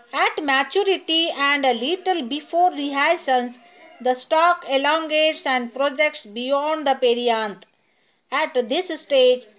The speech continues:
anthers and the stalk are visible outside the perianth,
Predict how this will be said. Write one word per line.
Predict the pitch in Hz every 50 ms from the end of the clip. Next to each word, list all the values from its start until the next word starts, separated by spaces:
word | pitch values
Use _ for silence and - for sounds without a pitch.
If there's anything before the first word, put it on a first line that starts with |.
| - - -
anthers | - 240 262 277 285 277 - 311 311 311 320 320 320 311 - -
and | 254 262 262 247 233
the | 233
stalk | 233 - - - 269 277 285 277 -
are | 262 247 240 220
visible | 208 202 220 233 226 277 302 254 262 262 262 262 262 247 - - _ - _ _
outside | 202 233 262 269 262 - - 247 240 233 214
the | 226 220 220 226
perianth, | 214 208 214 220 220 208 208 196 190 180 -